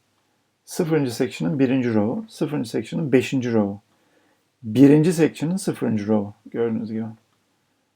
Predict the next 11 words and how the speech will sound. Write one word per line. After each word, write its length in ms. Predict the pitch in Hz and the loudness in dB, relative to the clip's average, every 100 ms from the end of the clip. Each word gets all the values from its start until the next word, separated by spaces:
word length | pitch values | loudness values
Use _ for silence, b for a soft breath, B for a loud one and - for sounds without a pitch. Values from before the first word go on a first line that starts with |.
| _ | _
Çok 200 | - 220 | -14 -10
basit 220 | 110 - | -10 -8
bir 60 | - | -4
mantık. 480 | 127 113 113 - - _ _ _ _ _ _ _ _ _ _ _ _ _ _ - | -2 -2 -6 -20 -20 _ _ _ _ _ _ _ _ _ _ _ _ _ _ 0
Buna 200 | 151 156 | 2 6
basaraktan, 680 | 147 - 147 110 156 196 214 _ _ _ _ _ | 6 6 4 2 0 0 -2 _ _ _ _ _
mesela 200 | - 170 | -2 2
şöyle 200 | 175 185 | 6 6
bir 40 | 151 | 4
şey 100 | 180 | 4
yapabilirim. 400 | 160 151 113 | 6 6 6